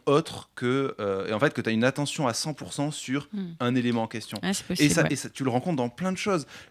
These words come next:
Speaker 1: Quand tu fais de la, de la rando pendant des heures et des
Speaker 2: Avec
Speaker 1: heures,
Speaker 2: cette dé-,
Speaker 1: et que, et
Speaker 2: cette
Speaker 1: que vraiment
Speaker 2: définition du
Speaker 1: t'oublies,
Speaker 2: flow, ça,
Speaker 1: t'oublies
Speaker 2: ça roule, ouais.
Speaker 1: complètement tes jambes en fait. Et c-, tu marches,
Speaker 2: Hmm.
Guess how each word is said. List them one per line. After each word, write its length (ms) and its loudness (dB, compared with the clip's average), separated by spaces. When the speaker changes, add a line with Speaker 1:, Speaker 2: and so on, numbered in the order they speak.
Speaker 1:
Quand 120 0
tu 100 -4
fais 100 0
de 60 0
la, 100 6
de 220 -2
la 120 6
rando 280 2
pendant 260 -2
des 280 -4
heures 160 0
et 20 -2
des 100 0
Speaker 2:
Avec 180 8
Speaker 1:
heures, 60 4
Speaker 2:
cette 200 6
dé-, 120 6
Speaker 1:
et 40 6
que, 80 8
et 60 10
Speaker 2:
cette 240 6
Speaker 1:
que 40 8
vraiment 140 10
Speaker 2:
définition 440 8
du 100 8
Speaker 1:
t'oublies, 100 2
Speaker 2:
flow, 160 8
ça, 280 0
Speaker 1:
t'oublies 140 2
Speaker 2:
ça 60 4
roule, 180 2
ouais. 60 6
Speaker 1:
complètement 400 2
tes 160 0
jambes 260 2
en 80 2
fait. 300 -6
Et 240 6
c-, 140 -4
tu 120 -6
marches, 460 8
Speaker 2:
Hmm. 60 0